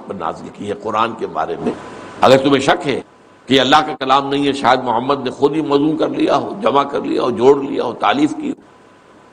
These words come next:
تو اچھا تم بھی ایسی ایک صورت بنا کر لے آؤ اور بلا لو اپنے سارے مددگاروں کو، وَادْعُوا شُهَدَاءَكُم مِّن دُونِ اللَّهِ، سارے مدد-، اب یہاں پہ مددگار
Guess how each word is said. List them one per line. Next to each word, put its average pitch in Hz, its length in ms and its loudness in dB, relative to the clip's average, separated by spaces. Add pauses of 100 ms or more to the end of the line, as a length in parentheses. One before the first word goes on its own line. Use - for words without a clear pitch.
تو 185 80 6
اچھا 175 180 2
تم 160 160 0
بھی 175 280 4
ایسی 175 240 0
ایک 208 260 4
صورت 196 180 4
بنا 196 280 0
کر - 180 -4
لے - 140 -2
آؤ - 160 -2 (960)
اور 185 140 8
بلا 185 360 6
لو 254 140 4
اپنے 240 280 0
سارے 269 560 6
مددگاروں 165 680 -2
کو، - 260 -20
وَادْعُوا 233 300 -4
شُهَدَاءَكُم 220 840 4
مِّن 165 180 -12
دُونِ 131 160 -12
اللَّهِ، - 420 -18
سارے 208 240 2
مدد-، 123 240 -10
اب 110 120 -6
یہاں 110 180 -6
پہ - 140 -10
مددگار 107 440 -6